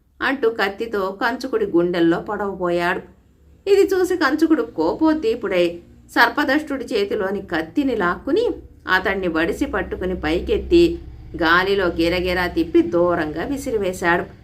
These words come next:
ఆ పాటుకు సర్పదష్టుడు నెత్తురు కక్కుకుని అప్పటికప్పుడే మరణించాడు.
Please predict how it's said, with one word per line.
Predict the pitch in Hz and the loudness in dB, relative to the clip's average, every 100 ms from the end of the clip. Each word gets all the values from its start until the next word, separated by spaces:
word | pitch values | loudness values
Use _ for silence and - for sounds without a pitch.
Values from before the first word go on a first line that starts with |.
| - - - | -20 -14 2
ఆ | 311 285 | 6 6
పాటుకు | 285 254 311 302 | 4 2 0 -4
సర్పదష్టుడు | 269 226 220 233 208 208 214 190 | -4 -6 -4 -4 -4 -6 -6 -6
నెత్తురు | 185 185 185 311 302 | -4 -6 0 2 2
కక్కుకుని | 247 202 190 180 202 370 | 0 -6 -8 -6 -2 0
అప్పటికప్పుడే | 254 - 190 175 160 165 165 - 349 453 - _ - | 0 -2 -6 -6 -4 -4 -6 -4 -4 -4 -10 _ 0
మరణించాడు. | 302 233 170 147 - 147 147 | 2 2 0 -6 -8 -8 -8